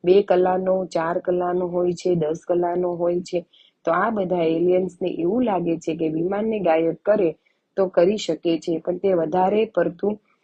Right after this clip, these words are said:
હસ્તક્ષેપ કરતા નથી. પણ ક્યારેક ક્યારેક આવા સૂક્ષ્મ જગતમાં હોય છે કે જે કોઈ વિમાન યા જહાજ ત્યાં, તેના ત્યાંથી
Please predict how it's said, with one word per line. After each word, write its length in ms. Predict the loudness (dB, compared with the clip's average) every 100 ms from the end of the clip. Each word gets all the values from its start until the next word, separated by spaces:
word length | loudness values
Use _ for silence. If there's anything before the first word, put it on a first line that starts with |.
| _ -4
હસ્તક્ષેપ 600 | -2 -2 -6 -2 -4 0
કરતા 380 | -2 0 -2 -2
નથી. 480 | -2 -2 -2 -2 -4 _ _
પણ 140 | -4
ક્યારેક 380 | 0 2 2 0
ક્યારેક 400 | 0 2 0 0
આવા 300 | 0 0 0
સૂક્ષ્મ 500 | -4 -8 -8 -6 -4
જગતમાં 680 | -2 0 0 0 0 0 -2 -10 _ _ _ _ _ _ _ _ -8
હોય 400 | -2 2 4 2
છે 220 | 0 -2
કે 180 | 0 0
જે 240 | 2 2
કોઈ 220 | 2 2
વિમાન 680 | 0 0 0 0 -2 -4 -6
યા 180 | -2 -2
જહાજ 580 | -2 -4 0 0 0 -2 -12 _ _ -4
ત્યાં, 360 | -2 0 0 -4 -2
તેના 300 | 2 2 0
ત્યાંથી 480 | 0 -2 0 0